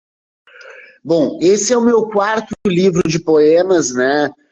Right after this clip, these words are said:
Ah, eu publiquei o primeiro em mil novecentos e noventa e nove, eu tinha vinte e dois anos, é até alguma coisa temerária de se fazer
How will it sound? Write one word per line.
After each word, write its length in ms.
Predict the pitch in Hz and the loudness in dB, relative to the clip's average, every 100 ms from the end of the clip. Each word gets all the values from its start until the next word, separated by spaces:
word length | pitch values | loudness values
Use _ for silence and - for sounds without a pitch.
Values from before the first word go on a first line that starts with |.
| _ _ - | _ _ -2
Ah, 340 | 127 135 131 | 2 2 2
eu 280 | 147 156 - | 2 0 0
publiquei 480 | 175 160 170 202 233 | -2 -2 0 0 0
o 80 | - | 0
primeiro 500 | 214 190 190 214 214 | 0 2 2 2 2
em 80 | |
mil 160 | 208 220 | 2 2
novecentos 480 | 214 208 - 202 - | 2 0 -2 -2 0
e 60 | |
noventa 420 | 208 196 196 196 208 | 0 0 0 0 0
e 80 | |
nove, 520 | 202 185 160 156 131 127 | 2 2 0 0 0 -2
eu 100 | 127 | -2
tinha 260 | 147 151 | 0 0
vinte 260 | 139 156 151 | 2 -2 -2
e 40 | |
dois 400 | 151 156 156 131 | 0 2 2 2
anos, 500 | 147 151 156 147 - - - - | 2 2 2 -2 -8 -16 -20 -6
é 80 | 143 | -4
até 220 | 135 139 | -2 0
alguma 360 | 156 156 160 165 | 0 2 0 0
coisa 280 | 175 156 170 | -2 -2 -2
temerária 720 | 175 170 160 165 170 165 156 | 0 0 0 0 0 0 0
de 120 | 160 | -2
se 160 | - | -4
fazer 640 | 143 151 139 123 156 165 | -2 -2 -2 0 2 2